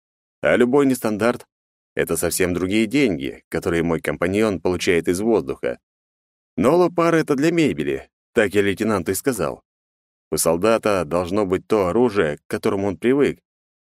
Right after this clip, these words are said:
или то, которое лучше всего. Все они вооружены и зарабатывают так, что любая армия обзавидуется, а их родственники работают в моей системе.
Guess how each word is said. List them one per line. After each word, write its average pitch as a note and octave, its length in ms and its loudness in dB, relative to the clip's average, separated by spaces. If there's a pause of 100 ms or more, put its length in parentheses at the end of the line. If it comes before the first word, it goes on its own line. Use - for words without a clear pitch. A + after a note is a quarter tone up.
или A#2 320 4
то, D3+ 240 0
которое A#2 320 0
лучше G#2+ 260 -2
всего. G2+ 460 -2 (560)
Все - 260 0
они C#3+ 160 4
вооружены A#2 680 0 (400)
и E2+ 60 -4
зарабатывают E2 560 0
так, B2 220 -2 (420)
что - 180 -2
любая F2 360 0
армия G2 380 0
обзавидуется, D2 760 -2 (400)
а - 120 2
их E2+ 160 -2
родственники G#2 520 0
работают F#2 460 0
в D2 60 -8
моей F2 200 -2
системе. F2+ 640 -4